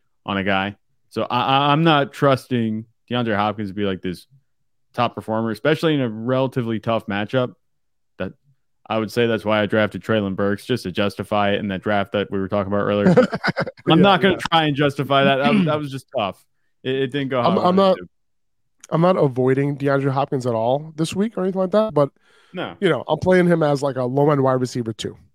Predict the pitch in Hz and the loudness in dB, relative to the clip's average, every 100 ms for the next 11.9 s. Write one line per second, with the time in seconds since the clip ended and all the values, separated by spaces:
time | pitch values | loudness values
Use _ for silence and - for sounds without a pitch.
0 | _ _ _ _ _ - 123 107 123 - | _ _ _ _ _ -2 -2 0 -4 0
1 | 131 117 113 101 107 104 - - _ _ | -2 0 -4 -6 -10 -10 -14 -20 _ _
2 | _ _ - 120 113 98 120 143 131 123 | _ _ -6 -2 -2 -2 0 0 0 -2
3 | 113 120 104 117 98 90 - 87 95 - | -2 -2 -2 -2 -4 -6 -10 -10 -8 -6
4 | - 90 214 107 - - 107 117 107 98 | -4 2 2 2 -2 -4 -4 -6 -8 -10
5 | 104 98 87 80 107 82 95 85 - _ | -8 -2 -2 -2 -4 -2 0 0 -6 _
6 | - _ _ _ _ _ _ _ _ - | -20 _ _ _ _ _ _ _ _ -4
7 | 139 165 156 277 285 _ _ _ _ _ | 0 0 0 -2 -4 _ _ _ _ _
8 | _ _ _ _ _ _ _ _ _ _ | _ _ _ _ _ _ _ _ _ _
9 | _ _ _ _ _ _ _ _ _ _ | _ _ _ _ _ _ _ _ _ _
10 | _ _ _ _ - - - - 135 160 | _ _ _ _ -10 -6 -6 -4 0 4
11 | 170 127 117 120 135 113 92 - 98 | 4 2 0 0 2 -2 -6 -6 -8